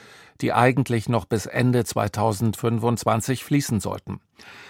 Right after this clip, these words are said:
Hintergrund waren unter anderem Vorwürfe möglicherweise antisemitischer Haltungen bei einer Veranstaltung in den Räumen von Oyun im November zweitausenddreiundzwanzig. Das Kulturzentrum hatte gegen den Förderstopp geklagt,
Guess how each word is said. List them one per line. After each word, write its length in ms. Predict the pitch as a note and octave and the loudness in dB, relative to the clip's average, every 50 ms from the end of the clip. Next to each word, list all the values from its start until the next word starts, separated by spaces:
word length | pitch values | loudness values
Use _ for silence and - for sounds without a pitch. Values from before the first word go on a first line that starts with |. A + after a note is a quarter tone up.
| - - - | -20 -16 0
Hintergrund 580 | - C#3+ D3+ D#3 - F#3 D#3+ D#3 F3+ F#3 F3+ - | 2 2 4 4 4 0 2 4 2 2 4 4
waren 280 | B2+ B2 A#2+ A#2+ C3+ | 4 4 4 2 0
unter 240 | C3 B2 A2 A#2 G#2+ | -2 0 0 2 2
anderem 420 | G#2+ A#2 B2+ C3+ D3 B2 C3 B2 - | 4 4 4 2 2 2 2 2 2
Vorwürfe 600 | - - C#3+ E3 D#3+ D3 D3 C3+ - - C3 A#2+ | 2 2 2 4 4 2 0 0 2 0 0 2
möglicherweise 1040 | A#2+ B2+ D#3 F#3+ - - C#3+ - - B2 A#2+ A2 A2+ A2 B2 B2 B2 - C3+ - | 2 2 2 0 -2 -4 -4 -4 -2 -4 -2 0 2 2 2 2 2 0 -2 0
antisemitischer 920 | - A#2+ B2+ - C#3 A#2+ A2 A2 G#2 A#2 A#2+ B2 - C3+ A2+ - A2 G2+ - | 0 0 0 0 -2 -2 -2 0 0 0 -2 -2 -2 -2 -2 -2 -4 -4 0
Haltungen 500 | A2 A2+ A#2+ A#2 - C3+ B2+ B2 A#2+ A#2+ | 0 0 0 2 2 2 2 2 2 2
bei 120 | A2 A2 G#2+ | 2 2 2
einer 240 | G#2+ A2 G#2+ A2 | 2 2 0 0
Veranstaltung 840 | G2+ - A2 - G#2 A#2 A2+ - - - A#2 - G2+ - A2+ A2 G2+ | 0 -2 -2 0 0 0 0 -2 -4 -2 -2 -2 0 0 -2 -2 -2
in 140 | - G#2+ G#2 | -2 -2 0
den 220 | A2 A2 G#2 G2+ | 0 2 2 2
Räumen 400 | F#2+ - G#2+ A#2+ B2 B2 B2+ A#2+ | 2 2 2 4 4 4 2 2
von 260 | G2+ - A2+ A2+ A2 | 2 0 0 0 0
Oyun 420 | G#2+ G#2 G2 G#2+ A#2+ B2 B2+ B2+ B2 | 0 0 0 2 2 2 2 2 2
im 260 | G#2 A2+ A2+ A#2 A2+ | 0 0 2 2 2
November 580 | A2 A2 G#2 - A2 A2 A#2 A2 A2 G#2 G2+ | 2 2 2 2 0 2 2 2 2 2 0
zweitausenddreiundzwanzig. 1600 | - - - F#2+ F#2 - - F#2+ G#2 - - A2 G2+ - - G2 F#2+ G#2 A2+ - - - G2 F#2+ G2 - - - - - - _ _ _ - - - - - - - - - - - - - | -2 -4 -4 -4 -4 -2 -2 -2 -2 -2 -4 -6 -6 -2 -2 -2 0 -2 -2 -4 -4 -4 -4 -4 -4 -6 -10 -16 -18 -20 -20 _ _ _ -20 -20 -20 -20 -20 -20 -20 -20 -20 -20 -16 -2 0
Das 160 | B2+ B2 - | 0 2 2
Kulturzentrum 840 | - C#3 B2 - F3+ G3+ - - C3+ B2+ D#3+ - - G3 F3+ D3+ | 2 0 2 4 2 2 2 2 2 2 2 2 2 2 2 2
hatte 240 | B2 C3 C#3 - D#3 | 2 0 0 0 -2
gegen 360 | B2+ A2 A2+ B2+ C#3+ D#3 D3 | 0 0 0 0 0 0 0
den 180 | B2 C3 B2 A#2 | 2 2 2 2
Förderstopp 680 | - - A#2 A2+ A2+ A2+ A#2+ A2+ - - - G#2+ - - | 2 2 4 4 4 4 2 2 0 -2 -4 -4 -2 -2
geklagt, 760 | - A#2+ - - - B2+ C3 C3 A#2+ - - - - - | -4 -4 -4 0 2 4 6 6 4 2 -2 -10 -16 -16